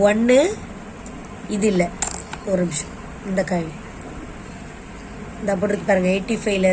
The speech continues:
ரெண்டு இருக்கு, எயிட்டி சிக்ஸ், எயிட்டி ஃபைவ், இது எயிட்டி நைன். இது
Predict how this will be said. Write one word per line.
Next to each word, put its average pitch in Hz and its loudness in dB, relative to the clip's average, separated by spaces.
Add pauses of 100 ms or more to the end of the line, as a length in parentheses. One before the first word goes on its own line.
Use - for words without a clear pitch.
ரெண்டு 196 2
இருக்கு, 208 0 (200)
எயிட்டி 220 4 (120)
சிக்ஸ், - 4 (520)
எயிட்டி 190 0
ஃபைவ், 269 4
இது 226 2 (160)
எயிட்டி 190 2
நைன். 165 -6 (3000)
இது 202 6